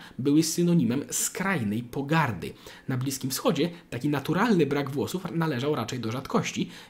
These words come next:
i było to zjawisko tak niespotykane, że automatycznie wiązało się z podejrzeniami o trąd. A przypominam, że trędowaci, bycie trędowatym wtedy oznaczało całkowite wykluczenie społeczne.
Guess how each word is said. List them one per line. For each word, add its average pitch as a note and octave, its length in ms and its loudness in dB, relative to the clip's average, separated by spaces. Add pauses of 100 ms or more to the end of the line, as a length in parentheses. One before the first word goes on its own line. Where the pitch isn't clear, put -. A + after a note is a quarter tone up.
i D3+ 100 -2
było E3+ 180 4
to E3+ 120 2
zjawisko E3 380 0
tak F#3 200 -4
niespotykane, F#3 720 -2
że D#3 260 0
automatycznie F3 840 0 (280)
wiązało D#3 420 0
się E3+ 120 -4
z - 60 -8
podejrzeniami D#3+ 720 0
o C#3+ 60 -2
trąd. C#3+ 520 -2 (160)
A B2 80 -10
przypominam, D#3 420 0
że B2+ 100 0
trędowaci, C#3+ 760 -2
bycie D#3 260 -2
trędowatym B2+ 520 -4
wtedy - 220 -6
oznaczało B2+ 460 -4
całkowite C3 480 -6
wykluczenie A2+ 520 -4 (320)
społeczne. E3+ 540 0